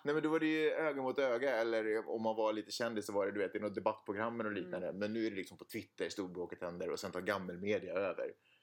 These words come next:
Speaker 1: Det är liksom
Speaker 2: Mm. Men oberoende så tycker jag det ska bli spännande att se om något finskt, eh, parti snappar upp det här inför
Speaker 1: Nej,
Speaker 2: nästa val.
Speaker 1: hur? Tror du det?
Speaker 2: Nej.
Speaker 1: Det finns inte en chans på jorden att någon skulle åka hem.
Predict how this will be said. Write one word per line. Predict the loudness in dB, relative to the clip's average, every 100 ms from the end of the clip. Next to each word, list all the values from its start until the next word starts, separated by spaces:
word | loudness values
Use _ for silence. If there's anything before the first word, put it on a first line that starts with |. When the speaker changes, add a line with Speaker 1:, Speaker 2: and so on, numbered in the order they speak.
| _ _
Speaker 1:
Det | -6
är |
liksom | -4 -4
Speaker 2:
Mm. | -6 -10 -14 _ _ -20 -12
Men | -6
oberoende | -4 -2 -2 -2 -6
så | -8
tycker | -6 -4
jag | -4
det |
ska | -6
bli | -10
spännande | -4 -4 -2 -2 -4
att | -2
se | -2 -2 -2
om | -6 -4
något | -4 -4 -8
finskt, | -8 -6 -6 -10 -18 _ -6
eh, | -4 -4 -2
parti | -4 -2 -6 -6 -6
snappar | -8 -8 -6 -6
upp | -6 -8
det | -4
här | -4 -4
inför | -4 -4
Speaker 1:
Nej, | -4
Speaker 2:
nästa | -4 -4
val. | -2 -2 -2
Speaker 1:
hur? | -4 -6 -8 -10 -12 _ _ _ _ _
Tror | 2 2
du | 2
det? | -4 -8 _ -12
Speaker 2:
Nej. | -10 -10 -16 _ _ -8 -6
Speaker 1:
Det | -2
finns | -4 -4
inte | -6
en | -4
chans | -4 -6
på | -6
jorden | -4 -4 -6
att | -8
någon | -8
skulle | -6 -4
åka | -4 -4 -4
hem. | -6